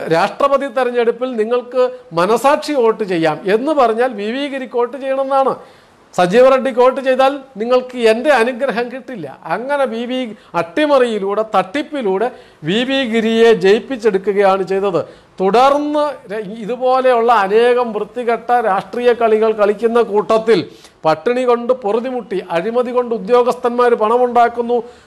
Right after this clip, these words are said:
കോൺഗ്രസ്സുകാർ കോടീശ്വരന്മാരാവുന്നു, മന്ത്രിമാർ പ്രഭുക്കന്മാരായി മാറുന്നു, ഇന്ദിരാഗാന്ധി ചക്രവർത്തിയായിട്ട് വാണരുളുന്നു. പട്ടിണി കൊണ്ട് പരിവട്ടം കൊണ്ടും നട്ടം തിരിയുന്ന നാട്ടുകാർ അതിനെതിരെയാണ് പ്രക്ഷോഭം കൂട്ടിയത്. വിദ്യാർത്ഥികൾ സമരം നടത്തി.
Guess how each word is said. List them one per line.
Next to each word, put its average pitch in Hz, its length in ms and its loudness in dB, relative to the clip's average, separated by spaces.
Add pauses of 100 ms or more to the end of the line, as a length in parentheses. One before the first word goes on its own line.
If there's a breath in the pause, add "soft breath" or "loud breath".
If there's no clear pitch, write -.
കോൺഗ്രസ്സുകാർ 240 800 2
കോടീശ്വരന്മാരാവുന്നു, 233 1400 0 (180 loud breath)
മന്ത്രിമാർ 226 640 0 (120)
പ്രഭുക്കന്മാരായി 220 880 -2
മാറുന്നു, 220 640 0 (180 loud breath)
ഇന്ദിരാഗാന്ധി 214 640 2
ചക്രവർത്തിയായിട്ട് 202 1000 -6
വാണരുളുന്നു. 165 840 0 (340 loud breath)
പട്ടിണി 165 360 0
കൊണ്ട് 254 320 2
പരിവട്ടം 247 600 0
കൊണ്ടും 240 320 -2
നട്ടം 214 320 -2
തിരിയുന്ന 240 540 -2
നാട്ടുകാർ 220 560 2
അതിനെതിരെയാണ് 220 640 0
പ്രക്ഷോഭം 226 500 -4
കൂട്ടിയത്. 180 240 -6
വിദ്യാർത്ഥികൾ 233 520 -2
സമരം 247 340 0
നടത്തി. 240 340 -2